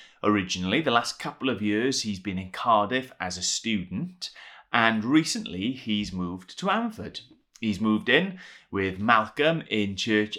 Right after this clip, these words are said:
and he's come to Amford to be the new Rachel Duckworth, the new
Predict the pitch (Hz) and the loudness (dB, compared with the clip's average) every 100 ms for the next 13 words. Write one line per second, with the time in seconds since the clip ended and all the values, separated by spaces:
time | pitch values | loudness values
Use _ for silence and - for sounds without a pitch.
0 | - 110 104 113 107 - - 160 196 180 | -2 -2 -2 -2 -4 -4 -4 -2 -2 -4
1 | - 135 127 123 127 110 87 82 - - | -4 -2 -2 -2 -4 -4 -4 -4 -12 -20
2 | _ - 92 113 110 104 107 107 101 104 | _ -12 -4 0 2 0 -2 -2 0 -2
3 | 95 92 101 92 95 - - 85 - - | -2 -4 -6 -4 -8 -8 -12 -12 -12 -20
4 | _ _ _ 90 101 104 107 104 98 | _ _ _ -6 0 2 4 2 -2